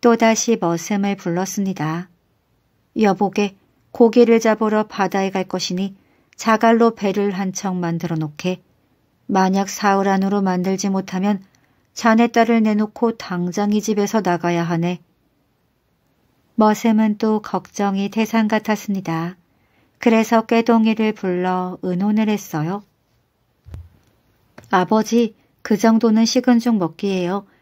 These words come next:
이번에는 주인 영감을 단단히 망신 주고 말겠어요." 꾀동이는 한달음에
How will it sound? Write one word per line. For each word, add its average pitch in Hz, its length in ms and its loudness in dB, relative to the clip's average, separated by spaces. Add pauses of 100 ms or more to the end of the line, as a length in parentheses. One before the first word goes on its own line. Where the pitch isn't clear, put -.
(180)
이번에는 226 580 4
주인 214 360 0
영감을 220 480 0
단단히 190 480 -4
망신 175 420 -2
주고 233 220 0
말겠어요." 202 720 -2 (960)
꾀동이는 226 720 2
한달음에 220 800 -2